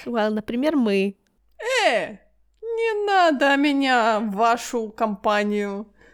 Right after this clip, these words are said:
Speaker 2: Я иду в свой список, смотрю на него, выбираю, что посмотреть. А если там ничего нету, то я иду просто листать Netflix вот так. Р,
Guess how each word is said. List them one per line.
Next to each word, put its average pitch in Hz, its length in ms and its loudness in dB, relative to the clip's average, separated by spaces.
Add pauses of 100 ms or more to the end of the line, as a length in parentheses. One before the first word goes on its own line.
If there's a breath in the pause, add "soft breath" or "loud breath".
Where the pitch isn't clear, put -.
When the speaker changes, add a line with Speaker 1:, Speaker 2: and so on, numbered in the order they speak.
(220 soft breath)
Speaker 2:
Я 370 400 4
иду 359 160 -2
в 381 80 -2
свой 349 600 0
список, 320 640 -2
смотрю 254 440 -4
на 285 120 -2
него, 240 240 -2
выбираю, 220 500 0
что 214 180 -6
посмотреть. 190 720 -8
А 208 140 -4
если 269 240 -2
там 247 180 -4
ничего 233 300 -8
нету, 247 320 -4
то - 140 -18
я 208 240 -4
иду 196 160 -4
просто 196 680 -2
листать 214 580 -2
Netflix 202 520 -4
вот 175 100 -6
так. 151 200 -10
Р, 196 220 -6